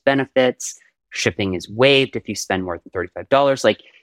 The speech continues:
it's, we're, we're slowly working towards what we believe is the North Star based on what we're seeing abroad in China.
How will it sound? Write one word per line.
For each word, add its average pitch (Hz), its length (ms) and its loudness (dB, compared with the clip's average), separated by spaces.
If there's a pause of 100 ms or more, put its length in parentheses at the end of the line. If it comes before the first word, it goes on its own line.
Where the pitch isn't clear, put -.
(240)
it's, - 520 -2
we're, 123 180 2
we're 117 140 2
slowly 117 560 2
working 98 440 -2
towards 90 640 -6
what - 140 -4
we 104 100 -6
believe 92 340 -2
is 92 120 -18
the 95 100 -4
North 87 260 -4
Star 92 380 -2
based 87 300 -6
on 87 100 -6
what 87 140 -4
we're 85 100 -6
seeing 80 380 -10
abroad 73 340 -10
in - 100 -20
China. - 360 -12